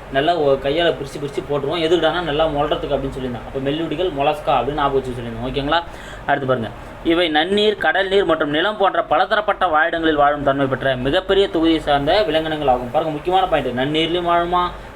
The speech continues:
கடல் நீர்லையும் வாழுமா, நிலத்திலையும் வாழுமா. அப்ப எல்லா இடங்கள்லையும் வாழக்கூடிய ஒரு சிறப்பான வாழும் தன்மை கொண்ட ஒரு மிகப்பெரிய தொகுதி தான் இது, இந்த மெல்லுடலிகள். So, இதனோட மெல்லுடலினாலே உங்களுக்கு தெரிஞ்சு போச்சு. அப்ப இதனோட ஸ்கின் என்னவா இருக்க போகுது? ரொம்ப, ரொம்ப சாஃப்டா வந்து இது இருக்க போகுது. ஓகேங்களா? இது வந்து மொலஸ்கா அப்படின்னு சொல்றாங்க. இதுதான்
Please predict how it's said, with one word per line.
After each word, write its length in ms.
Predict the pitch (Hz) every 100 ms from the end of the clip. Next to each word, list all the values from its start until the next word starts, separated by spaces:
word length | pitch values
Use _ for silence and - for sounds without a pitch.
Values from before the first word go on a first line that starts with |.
| -
கடல் 260 | 139 170
நீர்லையும் 320 | 185 185 190 180
வாழுமா, 260 | 165 180 202
நிலத்திலையும் 480 | 156 185 190 190 165
வாழுமா. 220 | 139 120 -
அப்ப 180 | 131 147
எல்லா 220 | 127 151
இடங்கள்லையும் 460 | 208 208 214 220 208
வாழக்கூடிய 540 | 170 170 170 156 220 269 - - -
ஒரு 120 | 151
சிறப்பான 500 | 180 202 208 208 -
வாழும் 280 | 180 180 170
தன்மை 240 | 156 156
கொண்ட 160 | 143 175
ஒரு 100 | 147
மிகப்பெரிய 420 | 139 170 175 180
தொகுதி 240 | 160 151
தான் 160 | 151 156
இது, 220 | 147 139 - -
இந்த 140 | 151 170
மெல்லுடலிகள். 880 | 147 151 190 165 135 123 113 113 101 107
So, 80 | 151
இதனோட 380 | 131 135 139 226 - - -
மெல்லுடலினாலே 520 | 156 196 185 180 185
உங்களுக்கு 300 | 220 190 180
தெரிஞ்சு 140 | 185 185
போச்சு. 200 | 180 170
அப்ப 140 | 170
இதனோட 200 | 170 170
ஸ்கின் 260 | 165 208 208
என்னவா 180 | 202
இருக்க 200 | 190 165
போகுது? 60 | 147
ரொம்ப, 200 | 151 190
ரொம்ப 180 | 196 202
சாஃப்டா 420 | 196 170 170 180
வந்து 180 | 147 156
இது 240 | 135 180 214 - -
இருக்க 240 | 151 - 156
போகுது. 180 | 120 135 135
ஓகேங்களா? 380 | 151 147 175 147
இது 220 | 160 151
வந்து 220 | 156 202
மொலஸ்கா 360 | 160 151 156 160
அப்படின்னு 280 | 135 143 139
சொல்றாங்க. 180 | 123 113
இதுதான் 480 | 107 110 - -